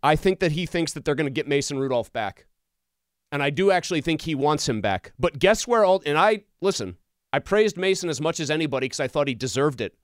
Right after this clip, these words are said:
for the way he played by and large in those four games.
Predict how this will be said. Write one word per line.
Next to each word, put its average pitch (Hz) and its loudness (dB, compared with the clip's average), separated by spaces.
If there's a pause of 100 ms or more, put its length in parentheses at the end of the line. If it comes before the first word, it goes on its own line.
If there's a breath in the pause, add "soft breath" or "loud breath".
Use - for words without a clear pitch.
(200)
for 156 -4
the 143 2
way 147 0
he 156 -6
played 151 0
by 151 6
and 147 0
large 131 4 (360)
in 151 6
those 147 4
four 156 -2
games. 110 -2